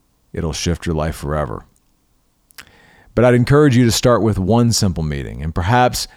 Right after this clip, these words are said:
that's the challenge today, is to schedule your own meeting with the C E O of the universe. The beautiful thing about the meetings with the C E O of the universe, which can't be said of all C E Os, is that he always shows up.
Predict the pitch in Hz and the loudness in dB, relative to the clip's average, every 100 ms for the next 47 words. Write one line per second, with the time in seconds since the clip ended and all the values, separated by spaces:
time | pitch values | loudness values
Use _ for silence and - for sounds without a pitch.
0 | - 101 107 - 104 110 98 92 87 87 | -6 -2 -2 -2 -2 0 0 0 -2 -2
1 | 85 73 57 95 - 104 - - 143 131 | -2 -4 -6 -6 -4 -2 -2 2 2 4
2 | 147 135 131 - 139 147 143 147 156 127 | 4 6 4 4 2 4 4 4 4 4
3 | 98 95 98 131 123 117 107 92 95 101 | 0 -2 -2 0 2 2 2 2 2 2
4 | 98 85 82 - 101 143 165 127 120 139 | 2 0 -2 -2 2 4 4 2 0 2
5 | 139 127 110 - - - - - 113 123 | 2 2 0 -6 -20 -20 -14 -4 2 4
6 | 120 117 117 131 131 120 110 98 - 123 | 2 2 4 4 4 2 0 -2 0 2
7 | 120 113 104 117 127 110 107 - 101 - | 4 4 2 2 4 4 2 0 -2 0
8 | 127 117 107 120 107 117 156 - 110 101 | 0 0 2 2 4 4 4 2 2 2
9 | 95 95 95 - - - 110 117 127 - | 2 2 0 -6 -16 -4 0 2 2 2
10 | 139 139 143 139 127 - 123 117 104 104 | 4 4 6 4 2 2 4 4 2 0
11 | - | -2